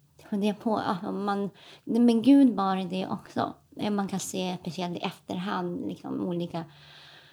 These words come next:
saker och ting, hur Gud har varit med. Men, eh, men, eh, det var,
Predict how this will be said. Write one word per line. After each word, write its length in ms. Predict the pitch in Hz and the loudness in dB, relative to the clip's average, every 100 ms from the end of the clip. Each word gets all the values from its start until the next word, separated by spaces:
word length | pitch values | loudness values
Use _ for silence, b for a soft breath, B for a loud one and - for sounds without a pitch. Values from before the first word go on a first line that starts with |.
| B B - | B B -2
saker 440 | - 226 196 202 | 4 4 4 -2
och 100 | 185 | -2
ting, 140 | 196 | -2
hur 160 | 190 190 | -2 0
Gud 220 | 190 185 | 0 2
har 60 | 180 | 2
varit 240 | 185 180 180 | 2 0 0
med. 360 | 233 208 113 196 | 2 2 0 -4
Men, 440 | 220 202 185 185 185 | -4 0 2 2 0
eh, 360 | 185 190 185 - _ - | 0 0 -4 -8 _ -8
men, 440 | 196 180 180 180 | -4 -2 -2 -2
eh, 180 | 180 175 | -2 -4
det 260 | 165 202 | -2 -2
var, 640 | 202 190 175 170 170 170 | 0 0 0 0 -2 -4